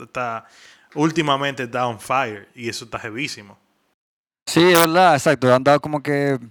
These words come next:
Speaker 2: cabida a ese tipo, a ese nuevo tipo de, ¿cómo te digo? De,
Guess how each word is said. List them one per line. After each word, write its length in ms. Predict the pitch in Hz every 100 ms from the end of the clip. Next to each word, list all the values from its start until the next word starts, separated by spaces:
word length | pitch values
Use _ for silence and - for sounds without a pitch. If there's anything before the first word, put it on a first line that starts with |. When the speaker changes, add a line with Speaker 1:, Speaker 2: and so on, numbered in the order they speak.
| _
Speaker 2:
cabida 480 | - 127 143 135 117
a 60 | 117
ese 140 | 127
tipo, 300 | 139 127 131 120
a 180 | 117 120
ese 160 | 113
nuevo 320 | 131 135 139 127
tipo 260 | 127 131
de, 760 | 123 123 120 113 113 107 104 101 92 90 90 _ _ _ _ _ _ _ -
¿cómo 160 | - 139
te 80 | 120
digo? 200 | 113 107
De, 640 | 110 110 107 104 101